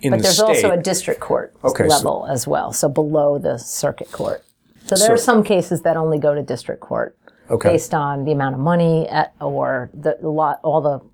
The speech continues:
Speaker 2: criminal cases start at district court, with arraignments and that kind of thing, I believe. But there may be a civil case that doesn't have monetary value that is the gateway to the circuit court.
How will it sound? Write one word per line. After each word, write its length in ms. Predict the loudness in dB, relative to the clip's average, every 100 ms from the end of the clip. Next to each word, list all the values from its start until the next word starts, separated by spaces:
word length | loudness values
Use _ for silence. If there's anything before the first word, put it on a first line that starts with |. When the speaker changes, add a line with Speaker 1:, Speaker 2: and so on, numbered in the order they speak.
| -12
Speaker 2:
criminal 320 | -6 -4 -4
cases 340 | -2 -2 -4
start 380 | -4 2 2 0
at 100 | -6
district 360 | -6 -6 -6 -8
court, 340 | -2 -2 -4 -10 -20 -20 -20 -14 -6
with 140 | -2
arraignments 520 | 0 0 0 -2 -4 -4
and 80 |
that 140 | -4 -4
kind 160 | -6
of 80 | -4
thing, 320 | -2 -2 -2 -6 -6
I 60 |
believe. 580 | -2 0 0 0 -8 -12 _ _ _ _ _
But 260 | 0 0 2
there 160 | 0
may 200 | 2 2
be 320 | 2 2 0 -4 -4
a 80 | -2
civil 360 | 0 0 0
case 480 | -4 0 0 0 -4 -2
that 340 | 2 2 0 _ -10 -4
doesn't 400 | 0 0 0 -6
have 480 | -6 -4 0 0 -2 -6 -4
monetary 600 | -2 0 -2 0 0 0
value 560 | -2 0 0 0 0 -4 _ _ _ -4
that 340 | 0 2 0 -6 _ _ _ _ _ _ -4
is 360 | -2 0 -4 -8
the 60 | -2
gateway 460 | 0 2 2 0
to 440 | -2 -2 -2 -2 -8
the 60 | -10
circuit 360 | -8 -8 -10
court. 260 | -8 -8